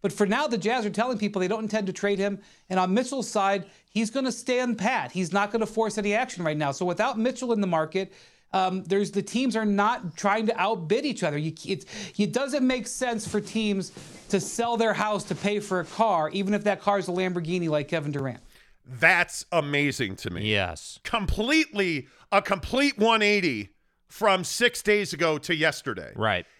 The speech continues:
Speaker 2: And again, I, I know that, that it pisses people off when we say this, but we have not changed our opinion on this and our sourcing on this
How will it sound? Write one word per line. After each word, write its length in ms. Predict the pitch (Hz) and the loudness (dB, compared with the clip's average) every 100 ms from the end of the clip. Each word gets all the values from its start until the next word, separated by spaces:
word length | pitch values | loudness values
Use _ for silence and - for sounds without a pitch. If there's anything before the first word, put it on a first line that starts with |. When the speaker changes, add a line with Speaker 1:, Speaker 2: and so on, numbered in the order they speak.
| - | -2
Speaker 2:
And 380 | 196 208 190 180 _ | 4 4 4 0 _
again, 540 | 190 170 247 226 160 - _ | -4 0 2 2 0 -12 _
I, 160 | 190 208 - | 0 0 4
I 160 | 214 | 2
know 240 | 202 202 220 | 4 2 2
that, 260 | 202 190 - | 2 0 -2
that 240 | 151 175 170 | 0 2 2
it 120 | 170 | 0
pisses 340 | 190 - 175 | -2 -2 -6
people 280 | - 180 160 | -4 -4 2
off 220 | 156 151 | 2 2
when 140 | 160 151 | -2 -4
we 120 | 143 | -4
say 260 | - 226 | 0 0
this, 220 | 165 135 - | 0 -4 2
but 300 | 165 151 - _ _ _ - | 2 2 -2 _ _ _ -14
we 240 | - 240 | -4 2
have 160 | 262 202 | 2 2
not 240 | 226 202 | 2 2
changed 400 | - 208 190 151 | 0 0 0 2
our 100 | 180 | 2
opinion 380 | 156 180 165 165 | 2 0 0 2
on 180 | 151 147 | 2 0
this 320 | 143 131 - | -2 -4 -6
and 240 | 160 175 185 | -2 0 2
our 120 | 175 | 0
sourcing 540 | - 170 160 - 160 | 0 -4 -4 -2 -2
on 120 | 143 139 | -2 -2
this 300 | 139 135 | -4 -6